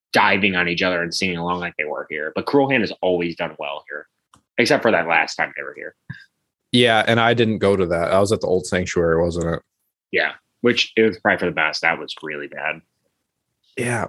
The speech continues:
Speaker 2: which I remember seeing pictures. I forgot who took the pictures. Honestly, it was probably Dave.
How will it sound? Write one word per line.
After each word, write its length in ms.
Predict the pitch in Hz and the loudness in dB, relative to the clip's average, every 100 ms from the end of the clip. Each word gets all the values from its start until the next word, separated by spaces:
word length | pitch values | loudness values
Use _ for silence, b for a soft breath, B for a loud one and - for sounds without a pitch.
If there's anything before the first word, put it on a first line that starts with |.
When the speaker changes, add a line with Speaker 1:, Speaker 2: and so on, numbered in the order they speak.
| - | -2
Speaker 2:
which 460 | 117 107 - - _ _ _ _ _ _ _ _ - | -2 -2 -8 -10 _ _ _ _ _ _ _ _ 0
I 120 | 139 | 4
remember 320 | 151 175 170 | 4 4 4
seeing 260 | 165 180 143 | 2 4 2
pictures. 800 | - 139 - 123 107 98 - - _ _ | 2 0 0 0 2 0 -6 -20 _ _
I 80 | 123 | -2
forgot 380 | - 120 113 113 | 2 4 4 2
who 120 | 110 | 0
took 260 | - 107 | 0 -2
the 80 | 98 | -4
pictures. 440 | - 98 - 92 - | -2 -4 -2 -6 -2
Honestly, 380 | 139 226 - 107 | 0 2 2 0
it 20 | |
was 100 | 98 | 2
probably 260 | 160 110 | 2 2
Dave. 360 | 92 87 107 | 2 2 2